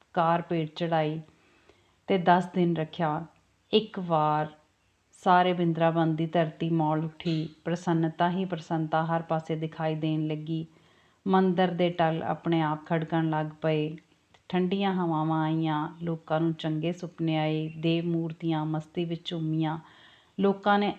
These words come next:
ਅਨੇਕ ਗੈਰ ਕੁਦਰਤੀ ਘਟਨਾਵਾਂ ਦੇਖੀਆਂ। ਜੋਤਸ਼ੀਆਂ ਨੇ ਜੋਤਿਸ਼ ਲਗਾ ਕੇ ਕਿਹਾ, "ਇਹ ਧਰਮ ਦੀ ਰੱਖਿਆ ਕਰਨ ਵਾਲਾ ਮਹਾਂਪੁਰਖ ਪ੍ਰਗਟਿਆ ਹੈ।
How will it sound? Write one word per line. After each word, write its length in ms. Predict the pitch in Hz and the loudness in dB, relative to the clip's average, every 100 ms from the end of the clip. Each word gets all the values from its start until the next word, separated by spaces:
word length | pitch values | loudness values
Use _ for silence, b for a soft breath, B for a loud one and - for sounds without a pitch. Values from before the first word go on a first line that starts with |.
| 185 | 0
ਅਨੇਕ 440 | 185 185 196 202 - - - - 170 | 2 4 2 -2 -4 -18 -20 -12 2
ਗੈਰ 280 | 170 160 185 | 6 6 4
ਕੁਦਰਤੀ 520 | 180 170 170 - 180 190 | 0 -2 -2 -2 -2 -2
ਘਟਨਾਵਾਂ 420 | 185 175 160 160 | -2 -2 0 0
ਦੇਖੀਆਂ। 640 | 160 160 - 175 160 156 160 - | -2 -4 -4 -2 0 -2 -6 -8
ਜੋਤਸ਼ੀਆਂ 580 | 165 170 160 - 180 170 | -2 -2 -2 -4 0 2
ਨੇ 120 | 170 | 2
ਜੋਤਿਸ਼ 460 | 165 165 156 160 - | 0 -2 -4 -6 -4
ਲਗਾ 240 | 165 156 | -2 -2
ਕੇ 180 | 156 165 | -2 -6
ਕਿਹਾ, 480 | 156 170 160 175 160 b b b b b b - | -6 -4 0 0 -2 b b b b b b -2
"ਇਹ 100 | 220 220 | 0 4
ਧਰਮ 300 | 208 185 185 | 4 6 4
ਦੀ 100 | 202 | 2
ਰੱਖਿਆ 400 | 185 185 - 185 | 0 -2 -4 -2
ਕਰਨ 320 | 185 180 180 | 0 0 0
ਵਾਲਾ 280 | 175 170 170 | 0 2 2
ਮਹਾਂਪੁਰਖ 600 | 170 170 170 170 165 - | 0 0 -2 -2 -6 -4
ਪ੍ਰਗਟਿਆ 500 | 165 156 156 170 160 | -4 -4 -4 -2 -2
ਹੈ। 360 | 156 156 151 | 0 0 -2